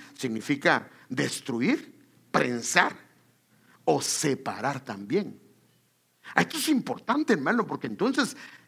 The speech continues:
necesitamos ir a las palabras para ver que el Señor nos muestre qué es lo que hay en esas palabras. Ahora, no me quiero quedar ahí, solo quiero que vea. Entonces, desde adentro salen las palabras. Entonces, aquí lo puede ver. Entonces, nosotros,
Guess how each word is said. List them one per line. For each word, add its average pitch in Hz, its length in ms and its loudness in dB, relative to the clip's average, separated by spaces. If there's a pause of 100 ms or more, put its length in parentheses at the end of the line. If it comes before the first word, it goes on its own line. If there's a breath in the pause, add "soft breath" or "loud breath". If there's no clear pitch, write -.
(280 loud breath)
necesitamos 190 960 2
ir 226 100 -4
a 277 40 -2
las 214 180 -4
palabras 156 500 -2
para 117 220 -2
ver 151 440 0 (300 loud breath)
que - 80 -4
el 170 80 -2
Señor 143 340 -2
nos 220 200 0
muestre 226 380 -4
qué 151 120 -4
es 180 140 -6
lo 190 120 -4
que 139 120 -8
hay 247 260 -4
en 139 100 -6
esas 123 220 -12
palabras. 92 580 -12 (840)
Ahora, - 240 -10 (240)
no 156 160 2
me 208 120 4
quiero 190 200 2
quedar 190 220 0
ahí, 269 200 0
solo 123 240 -4
quiero 160 300 -2 (240 loud breath)
que 123 120 -6
vea. 139 220 2
Entonces, 170 480 -2 (400)
desde 151 320 -2
adentro 220 400 2
salen 143 260 0
las 160 140 -2
palabras. 208 440 0
Entonces, 135 280 -8
aquí 165 100 -4
lo 190 120 2
puede 127 180 -2
ver. 113 240 -8 (440 loud breath)
Entonces, 185 420 2
nosotros, 269 580 -2